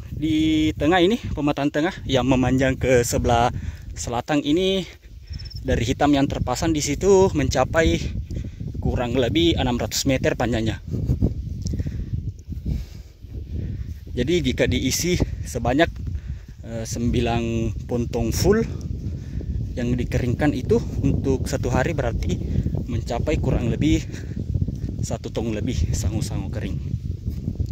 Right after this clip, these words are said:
Oke ya teman-teman, nanti kita lanjut lagi. Ya,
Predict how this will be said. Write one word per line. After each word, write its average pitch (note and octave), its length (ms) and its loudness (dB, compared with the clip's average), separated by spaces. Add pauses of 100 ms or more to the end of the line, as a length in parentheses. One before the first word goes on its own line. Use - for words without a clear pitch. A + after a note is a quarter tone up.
(1700)
Oke - 80 -2
ya D#3 160 4
teman-teman, D#3+ 480 0
nanti A#2 240 -2
kita A2 240 0
lanjut A2 160 -6
lagi. A2 240 -4 (2250)
Ya, D#3 240 6